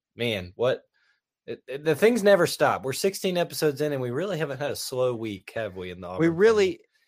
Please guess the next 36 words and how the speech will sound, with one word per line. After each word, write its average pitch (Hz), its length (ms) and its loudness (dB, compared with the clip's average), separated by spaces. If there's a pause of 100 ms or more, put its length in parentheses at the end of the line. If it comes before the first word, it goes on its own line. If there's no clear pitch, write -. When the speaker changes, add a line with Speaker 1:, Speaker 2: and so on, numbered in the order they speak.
Speaker 2:
honestly, 175 580 -2
have 127 360 -4
n-, 110 240 -10 (100)
not 117 280 -6
had 107 280 -4
a 92 60 -8
slow 95 340 -10
week, 82 420 -14
and 101 440 -8
I'm 107 160 -10
kinda 143 260 -6
shocked - 560 -6
at 82 160 -16
that 85 360 -10
because 107 220 -10
it 101 120 -10
felt 139 280 -2
like 110 260 -6
for 110 140 -10
a 101 60 -6
while 107 440 -2
there, 85 440 -10
while 92 420 -6
we 92 100 -10
were 87 340 -12
seeing 104 380 -8
the 98 80 -6
waning 117 580 -6
moments 110 600 -6 (100)
of 95 220 -8
the 95 80 -12
Brian 101 360 -4
Harsin 95 460 -6
era 90 380 -10 (240)
die 107 260 2
off 95 520 -4